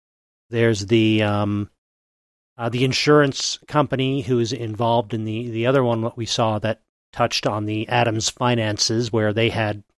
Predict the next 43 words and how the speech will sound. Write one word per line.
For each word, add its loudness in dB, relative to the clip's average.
they, 0
as 2
you 4
do, 4
they 0
accidentally -4
set -4
their -2
stuffed -2
polar 2
bear -2
on -2
fire -2
with -2
a -6
flamethrower, 0
and 4
they 2
filed 0
a 0
claim -2
with -2
their 2
home, 0
uh, -4
homeowner's 2
insurance -4
company, -6
who 4
weren't -2
very 2
happy 4
about -2
all -2
this. -14
And 0
then 2
their -2
interactions 2
with -2
the 0
insurance 2
company -4